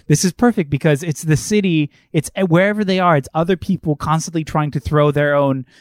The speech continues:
baggage, the, what, what, what bothers them so much about the Addams family is 'cause they have their shit so together in such a very succinct, they know exactly who they are. They're not ashamed of any aspect of that. They trust others. They love each other.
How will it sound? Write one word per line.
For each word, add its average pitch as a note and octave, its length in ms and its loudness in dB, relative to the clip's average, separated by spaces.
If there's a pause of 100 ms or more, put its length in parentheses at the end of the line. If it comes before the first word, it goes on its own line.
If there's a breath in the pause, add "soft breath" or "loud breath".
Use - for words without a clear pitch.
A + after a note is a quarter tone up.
(140 soft breath)
baggage, C3+ 540 2
the, C3 200 0 (220 soft breath)
what, D#3 320 2
what, D3 280 0
what C#3 240 0 (100)
bothers E3+ 580 0
them F3 120 0
so E3+ 180 0
much D#3 160 0
about D3 140 0
the C#3 80 0
Addams C#3 240 -4
family C3 220 -2
is A#2+ 100 -4
'cause C3 280 -4 (360)
they D#3+ 280 4
have F#3+ 280 0
their F3 120 2
shit D#3+ 280 -4
so C#3+ 260 2
together D3 600 0 (240 soft breath)
in C#3 100 -2
such D3+ 240 0
a C#3+ 80 4
very C3 300 2
succinct, C#3+ 480 -2
they C3 120 0
know C#3 260 2
exactly C#3+ 420 0
who C#3+ 120 0
they A#2+ 160 0
are. A2 320 0 (220 soft breath)
They're D3 100 4
not D#3 140 2
ashamed D3 540 0
of B2+ 80 0 (100)
any D3+ 320 -2
aspect C3+ 640 -4
of C#3 280 0
that. G#2 280 -4 (240 soft breath)
They C#3+ 120 4
trust - 380 -2
others. A#2 360 -2
They C3+ 140 0
love C#3+ 260 0
each C3+ 200 -6
other. G#2 360 -4